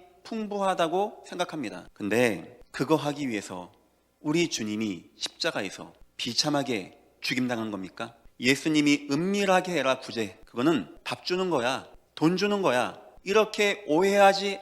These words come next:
않게 하라는 뜻이 담겨있다라고 저는 생각합니다. 반면에 성경은 "아름답도다, 좋은 소식을 전하는 자는 높은 산에 올라가서 막 외치라고" 합니다.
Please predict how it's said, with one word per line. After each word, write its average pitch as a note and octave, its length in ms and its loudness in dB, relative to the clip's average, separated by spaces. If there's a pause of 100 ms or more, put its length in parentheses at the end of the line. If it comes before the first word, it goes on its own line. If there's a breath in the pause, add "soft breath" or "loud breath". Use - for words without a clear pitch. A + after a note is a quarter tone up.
(140)
않게 D3 640 -4
하라는 C#3 360 -2
뜻이 C#3+ 440 -4 (160)
담겨있다라고 A#2+ 720 0
저는 A2+ 220 -6
생각합니다. G2 580 -12 (100)
반면에 G3+ 380 4
성경은 G3+ 540 2 (200)
"아름답도다, F3 1000 6 (300)
좋은 A3+ 380 2
소식을 G3+ 400 0
전하는 E3+ 400 0
자는 C#3 440 0 (360 loud breath)
높은 G3 460 6
산에 G3 180 2
올라가서 E3 760 4
막 A#2+ 540 4
외치라고" G#3 460 4
합니다. G#2+ 360 -2